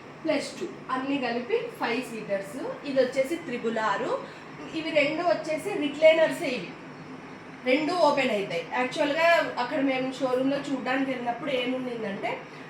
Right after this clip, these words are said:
త్రీ సీటర్ సోఫా ప్లస్ టూ త్రిబుల్ ఆర్స్ అని ఉన్నాయి. కాకపోతే మేము ఎందుకు కూర్చోడానికి అన్ని త్రిబుల్ ఆర్, అన్ని, ఆ, రిక్లైనర్సే కావాలి. ఆ, మళ్ళీ వచ్చేసి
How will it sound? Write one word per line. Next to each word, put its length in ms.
త్రీ 240
సీటర్ 420
సోఫా 520
ప్లస్ 320
టూ 180
త్రిబుల్ 320
ఆర్స్ 240
అని 160
ఉన్నాయి. 260
కాకపోతే 420
మేము 500
ఎందుకు 640
కూర్చోడానికి 720
అన్ని 420
త్రిబుల్ 300
ఆర్, 240
అన్ని, 460
ఆ, 720
రిక్లైనర్సే 640
కావాలి. 600
ఆ, 220
మళ్ళీ 280
వచ్చేసి 800